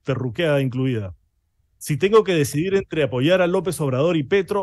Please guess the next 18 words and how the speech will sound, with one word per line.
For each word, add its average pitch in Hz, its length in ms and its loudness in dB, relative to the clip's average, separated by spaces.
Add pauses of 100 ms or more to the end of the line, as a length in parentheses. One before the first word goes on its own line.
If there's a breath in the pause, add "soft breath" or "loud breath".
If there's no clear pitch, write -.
o 139 160 -2
a 127 60 0
Dina 180 200 2
Boluarte, 190 600 2
respaldo 202 480 0
decididamente 190 720 0
a 170 40 -4
quien 127 200 -4
ha 170 40 -2
llegado 175 220 2
a 180 60 0
la 160 80 0
presidencia 143 560 -2
en 131 60 -2
forma 175 280 0
legal 151 320 2
y 233 80 -2
constitucional. 127 1000 -2